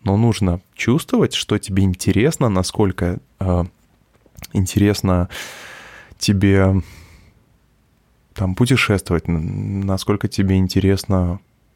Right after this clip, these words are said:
Может быть, тебе это совсем не интересно. Например, мне до какого-то...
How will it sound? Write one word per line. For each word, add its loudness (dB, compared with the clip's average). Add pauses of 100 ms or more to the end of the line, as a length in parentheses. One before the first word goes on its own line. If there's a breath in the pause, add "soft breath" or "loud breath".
(100)
Может 2
быть, -4
тебе 2
это -4
совсем -2
не -2
интересно. -8 (680)
Например, 2
мне 2
до 0
какого-то... -2